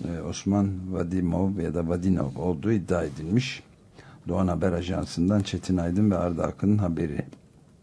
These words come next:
Bu detaylar. Fakat, e, şimdi şöyle şeyler var. İstihbarat yirmi gün önce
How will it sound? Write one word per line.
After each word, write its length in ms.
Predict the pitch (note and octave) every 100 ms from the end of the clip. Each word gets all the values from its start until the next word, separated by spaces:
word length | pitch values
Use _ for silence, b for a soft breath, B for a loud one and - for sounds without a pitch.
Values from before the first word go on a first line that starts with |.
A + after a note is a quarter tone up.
| - - - - D#2
Bu 320 | E2 F#2 G2 - B B B B B B B B E2+
detaylar. 680 | F#2 F#2 G2 E2+ E2 D2 -
Fakat, 460 | F#2+ B2 A#2+ -
e, 180 | E2+ D#2 C#2 C#2 - - - - D#2+
şimdi 280 | - G2 F#2+
şöyle 400 | - A2+ C3 C#3
şeyler 380 | C3+ G2+ G2 F#2+
var. 220 | D2+ C#2
İstihbarat 760 | - - F#2 F2 F#2+ G#2 C3 C3+
yirmi 640 | G#2+ G#2 G#2+ A#2 A2+ C#3+ C#3+
gün 160 | A2
önce 480 | F#2+ F#2+ F#2+ B2